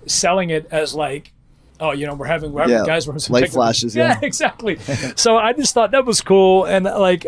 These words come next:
Speaker 1: for me, again, when I see something like that
Speaker 2: Mm-hmm.
Speaker 1: come full circle, that's where I love wrestling the most, 'cause
Speaker 2: Was it
Speaker 1: that's
Speaker 2: cool
Speaker 1: what
Speaker 2: for you
Speaker 1: fun-
Speaker 2: too? 'Cause you were kind of, like, hidden further out the day, kind of the secret surprise.
Speaker 1: I was so nervous, dude. Holy
Speaker 2: <laughs>
Speaker 1: hell! I sat in that hotel room going, "Oh my God, we're actually about to do it, huh?" Me and my big mouth.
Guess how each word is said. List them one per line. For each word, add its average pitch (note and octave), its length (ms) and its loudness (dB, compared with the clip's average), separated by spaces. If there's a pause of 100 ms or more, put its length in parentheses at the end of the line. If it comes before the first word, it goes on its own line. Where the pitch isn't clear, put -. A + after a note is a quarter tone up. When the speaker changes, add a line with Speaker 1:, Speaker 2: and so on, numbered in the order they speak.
Speaker 1:
for - 180 -6
me, G#3+ 420 2
again, E3+ 440 -2
when E3 120 2
I G3 120 0
see G3+ 220 -4
something F3 380 -4
like D#3 200 -6
that C#3+ 300 -4
Speaker 2:
Mm-hmm. A2 120 -8
Speaker 1:
come E3 180 -4
full D#3+ 240 0
circle, C#3+ 640 -2 (580)
that's - 580 -2
where D3+ 200 -2
I D3 100 0
love C#3 320 -2
wrestling C#3+ 360 -4
the C3+ 60 -10
most, B2 340 -6
'cause D3 120 -4
Speaker 2:
Was E3 100 -2
it D#3+ 60 4
Speaker 1:
that's D3+ 100 -2
Speaker 2:
cool E3 120 4
Speaker 1:
what D3+ 100 0
Speaker 2:
for E3+ 60 0
you E3+ 80 4
Speaker 1:
fun- D#3+ 60 2
Speaker 2:
too? D3 220 2
'Cause B2 180 0
you B2+ 80 2
were C3+ 80 2
kind C3 220 2
of, A#2 80 0
like, A#2+ 140 2
hidden C3+ 400 2
further B2+ 280 0
out B2 160 0
the A#2+ 80 -8
day, B2 380 2
kind B2 240 0
of A2+ 160 0
the A2+ 260 2
secret - 340 -2
surprise. A#2+ 580 0
Speaker 1:
I G#3 120 4
was F#3 180 2
so D#3+ 260 2
nervous, D3 380 0
dude. C#3+ 280 0
Holy D3 380 4
Speaker 2:
<laughs> B2+ 60 -2
Speaker 1:
hell! C#3+ 220 2
I D#3 100 4
sat E3 220 4
in D#3 80 2
that D3 140 2
hotel D3 380 2
room D3 260 2
going, D3 340 2
"Oh D#3+ 80 4
my C3 140 -4
God, D3+ 260 2
we're C#3 80 2
actually D3+ 200 0
about C#3 200 0
to B2+ 60 -10
do E3 260 4
it, C#3 80 0
huh?" D#3 300 2
Me D#3+ 140 -2
and F3 100 0
my D#3 100 2
big F3 260 -2
mouth. G3+ 380 0